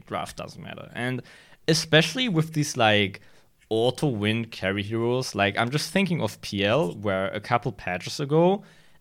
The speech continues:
if a P L got, like, hard, uh, I don't know, hard Skadi and two other items, you basically just lost. These days, in these patches, like,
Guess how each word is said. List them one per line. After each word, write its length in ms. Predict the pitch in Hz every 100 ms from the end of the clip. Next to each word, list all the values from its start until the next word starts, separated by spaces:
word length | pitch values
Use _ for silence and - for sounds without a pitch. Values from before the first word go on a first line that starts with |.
| -
if 180 | 131 -
a 60 |
P 260 | 113 - 135
L 200 | 165 175
got, 240 | 113 101
like, 200 | 92 87
hard, 540 | - - 92 101 104 107 - -
uh, 580 | 98 95 92 82 69 62 - - _ _ _ _ _ -
I 80 |
don't 120 | 107 98
know, 120 | 90
hard 420 | - 113 113 107
Skadi 600 | - - 90 92 107 113
and 120 | 90
two 200 | 87 113
other 180 | 95 87
items, 540 | 76 92 110 151 156 - - - - -
you 80 |
basically 440 | 143 123 - 95 87
just 260 | - -
lost. 320 | - - - - - -
These 380 | 120 180 262 -
days, 420 | 131 175 277 -
in 140 | 131 120
these 240 | 170 175
patches, 640 | - 104 113 - 240 -
like, 400 | 120 107 104 101